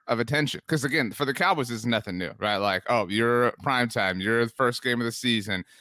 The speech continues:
Uh, the Cowboys have actually been in this slot before, not as the defending Super Bowl champion, uh, but they visited the New York Giants in two thousand twelve and they beat them.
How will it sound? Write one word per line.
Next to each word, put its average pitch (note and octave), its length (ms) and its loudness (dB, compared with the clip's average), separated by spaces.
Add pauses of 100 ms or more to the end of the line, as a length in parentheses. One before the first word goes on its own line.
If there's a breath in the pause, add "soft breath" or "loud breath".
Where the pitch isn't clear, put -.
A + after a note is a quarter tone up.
(120)
Uh, G2+ 180 0
the A2+ 80 0
Cowboys D3+ 300 0
have D3 120 0
actually C3 560 2
been B2 360 -2
in A#2 200 -4
this A2 140 -6
slot A2 340 -2
before, A2+ 560 0
not G2+ 340 -2
as G#2+ 120 -8
the G2+ 100 -4
defending F#2 380 -8
Super C3+ 160 0
Bowl B2 180 0
champion, A#2+ 480 0 (320 soft breath)
uh, G2 240 2
but G2 140 0
they G#2+ 100 2
visited A#2 460 0
the G2+ 40 -2
New G#2 120 2
York G2+ 200 0
Giants A2 520 -2
in F2+ 120 -8
two G#2+ 180 -2
thousand F#2 420 -2
twelve G#2 340 2
and G2 100 -6
they G2 120 0
beat C#3 240 -4
them. - 100 -20